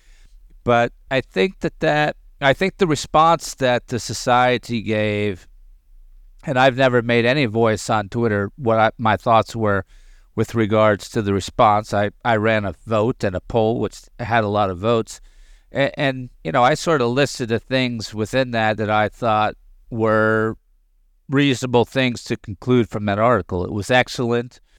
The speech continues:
It, it sort of missed the spot, or, or it was basically divided the specialties. And I think one of them, it wasn't strong enough. I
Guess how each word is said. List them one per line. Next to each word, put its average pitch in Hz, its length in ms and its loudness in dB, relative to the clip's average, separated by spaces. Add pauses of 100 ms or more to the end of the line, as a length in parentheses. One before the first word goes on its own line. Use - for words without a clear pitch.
(200)
It, 113 200 0 (120)
it 123 200 -4
sort 123 240 0
of 104 80 -2
missed 117 300 -4
the 110 80 -8
spot, 113 720 2
or, 101 440 -2
or 110 220 2
it 117 120 -2
was 110 440 -2 (200)
basically 131 540 0
divided 104 720 2
the 113 100 -4
specialties. - 800 -2 (600)
And 123 120 4
I 113 40 2
think 123 220 -2
one 120 160 2
of 113 120 0
them, 120 200 2
it 120 100 -6
wasn't 110 300 -2
strong - 380 -2
enough. 92 240 -6
I 139 120 0